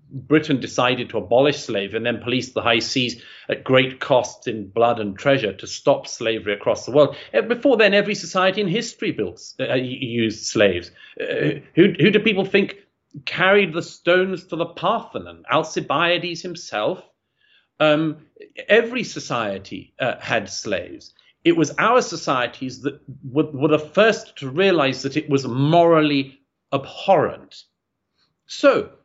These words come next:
get our un-, get our understanding of ourselves in context. Realize that, yes, racism exists in our societies. It's not the story of our society.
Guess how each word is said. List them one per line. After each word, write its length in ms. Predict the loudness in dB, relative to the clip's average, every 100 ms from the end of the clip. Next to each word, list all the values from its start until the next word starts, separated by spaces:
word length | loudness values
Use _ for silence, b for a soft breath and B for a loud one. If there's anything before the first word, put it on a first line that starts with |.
| _ _ _ _ _ -4
get 220 | -2 0
our 180 | 2 0
un-, 200 | -2 -2
get 240 | -2 0
our 140 | 0
understanding 640 | 0 -4 -8 -4 -2 0 -2
of 100 | 0
ourselves 580 | -2 -2 0 0 0 -6
in 160 | -10
context. 720 | -6 -4 -4 -8 -12 -14 -20 b b b
Realize 480 | 2 4 6 4 4
that, 160 | 2 2
yes, 340 | 4 2 2
racism 560 | 0 2 2 -2 -4 -6
exists 480 | -4 -2 -4 -4 -6
in 80 |
our 160 | -4 -4
societies. 640 | -6 -4 0 0 -4 -2
It's 200 | 0 2
not 380 | 4 4 2 0
the 120 | 2 2
story 580 | -2 2 4 6 4
of 120 | 0 -4
our 120 | -8
society. 480 | -10 -6 -4 -6